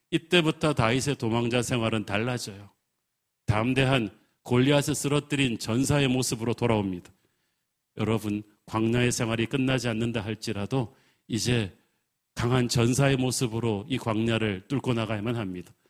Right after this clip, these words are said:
저와 여러분에게 그런 은혜가 임하기를 바랍니다. 은혜 가운데서 다시 일어난 자는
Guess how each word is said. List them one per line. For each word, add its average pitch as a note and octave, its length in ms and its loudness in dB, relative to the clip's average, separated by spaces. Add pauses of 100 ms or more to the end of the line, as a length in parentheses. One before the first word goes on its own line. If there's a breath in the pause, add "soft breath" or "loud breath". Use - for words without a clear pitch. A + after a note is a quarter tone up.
(300)
저와 G#2+ 260 0
여러분에게 G#2 680 -2
그런 B2 260 -4
은혜가 A#2 280 -4
임하기를 G#2+ 440 -4
바랍니다. G#2 680 -4 (380 soft breath)
은혜 C3 240 4
가운데서 A2+ 840 -2
다시 B2 260 -2
일어난 A2+ 360 -2
자는 A2+ 380 -2